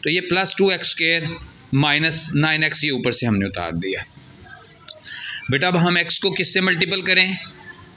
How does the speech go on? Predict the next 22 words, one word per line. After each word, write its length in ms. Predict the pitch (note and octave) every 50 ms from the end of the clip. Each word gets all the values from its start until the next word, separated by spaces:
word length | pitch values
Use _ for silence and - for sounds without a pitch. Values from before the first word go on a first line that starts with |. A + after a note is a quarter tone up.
| -
कि 60 | F3
ये 100 | E3+ F3 E3+
टू 180 | E3+ G3 B3
एक्स 200 | B3 A#3 - -
स्क्वायर 240 | - - G3 F#3 F3
आ 120 | D#3 C#3 C3
जाए? 280 | B2+ B2+ B2+ C3 C3 B2+ - - - - - -
तो 60 | - D3
बेटा, 240 | D3 E3 D#3+ F#3+ F3
हम 220 | E3 E3+ F3+ F#3+
इसको 260 | F#3 - - - G#3+ G#3+ G#3+ -
टू 140 | - A#3+ A3+
एक्स 180 | G#3 F3+ - -
से 80 | F3+
मल्टीपल 400 | D#3+ D3 B2+ A#2 B2+ A2 A2+ A2
करेंगे। 420 | G#2 - F#2+ F#2+ F#2 F#2+ G2 G#2 - - - - - - - - -
जब 340 | B2 D#3+ E3+ E3 E3 E3 E3 -
टू 120 | G3 G#3+
एक्स 180 | A3 G#3 - -
से 60 | G#3+
मल्टीपल 400 | G3+ G3 F#3 E3+ G3+ G3 G#3+ G#3+ G3
करेंगे 460 | G#3 G3+ F#3 F3+ F3 E3 E3+ E3+